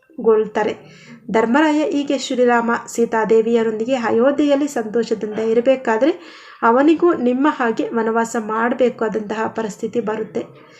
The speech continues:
ಪಿತೃವಾಕ್ಯ ಪರಿಪಾಲನೆ ಮಾಡುವ ಉದ್ದೇಶದಿಂದ ಅವನು ಸತ್ಯವನ್ನ ಪಾಲಿಸಬೇಕೆಂದು ಸೀತೆ ಮತ್ತು ಲಕ್ಷ್ಮಣನ ಜೊತೆಯಲ್ಲಿ ಅರಮನೆಯನ್ನ ತ್ಯಜಿಸಿ ಘೋರವಾದ ಕಾಡಿಗೆ ಸೇರ್ಕೊಳ್ತಾನೆ. ಮತ್ತೆ ಅಣ್ಣನನ್ನ, ಅಣ್ಣನನ್ನ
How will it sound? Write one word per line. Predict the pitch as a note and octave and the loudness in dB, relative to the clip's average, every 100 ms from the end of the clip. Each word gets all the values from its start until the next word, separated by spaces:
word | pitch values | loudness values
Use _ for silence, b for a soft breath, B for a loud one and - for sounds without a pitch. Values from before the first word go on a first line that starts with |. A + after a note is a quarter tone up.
| B B - | B B 0
ಪಿತೃವಾಕ್ಯ | D#4 F4 F4+ D#4+ D#4+ D#4+ | 2 4 4 2 2 -2
ಪರಿಪಾಲನೆ | D#4 A#3 C#4 C#4+ B3+ B3+ B3 | 2 0 2 0 2 0 0
ಮಾಡುವ | A#3 A3+ | 0 2
ಉದ್ದೇಶದಿಂದ | A3 G#3+ G3+ A3 A3+ A3 A#3 - | 0 2 2 2 0 -2 -2 -2
ಅವನು | A#3 A3+ | 0 -2
ಸತ್ಯವನ್ನ | G#3+ A#3 - C4+ B3 | -4 -8 -4 -2 -2
ಪಾಲಿಸಬೇಕೆಂದು | A#3 A3 A#3 A3 A#3 G#3+ G#3+ A3 A#3 | -2 -4 -4 -4 0 0 0 -2 -4
ಸೀತೆ | B3+ A#3 - C4+ | -4 -4 -2 -2
ಮತ್ತು | A3+ F#3 A3+ | -2 -2 0
ಲಕ್ಷ್ಮಣನ | A3+ - - A#3+ A3+ G#3+ | 0 -4 -4 -2 0 -2
ಜೊತೆಯಲ್ಲಿ | G#3+ G#3+ A3 A#3+ F4 B B F#3+ | -4 -2 0 0 -4 B B -4
ಅರಮನೆಯನ್ನ | A3 A3+ A3+ A3 A3 G#3+ | -2 0 0 -2 -2 -4
ತ್ಯಜಿಸಿ | G#3+ A#3+ A#3 D4+ - B3+ B B - | -2 0 0 -2 -2 -2 B B -8
ಘೋರವಾದ | G#3 A3+ A#3 A3 A#3 D4 - | 2 4 4 0 -2 -4 -2
ಕಾಡಿಗೆ | G#3+ G#3 A3+ | 0 0 -2
ಸೇರ್ಕೊಳ್ತಾನೆ. | D4+ - G#3+ G#3+ G#3+ G#3 A#3 A3+ - B B B _ _ _ _ _ _ _ B B B B B | -4 -2 -4 -2 -6 -6 -8 -10 -14 B B B _ _ _ _ _ _ _ B B B B B
ಮತ್ತೆ | C4 D4 - F4+ | 0 0 2 -2
ಅಣ್ಣನನ್ನ, | E4+ A3 A#3+ D4+ D4 C#4+ D4+ - - - | 0 -4 0 2 2 0 -2 -6 -20 -6
ಅಣ್ಣನನ್ನ | A3+ B3+ D#4+ D4 | -2 2 2 2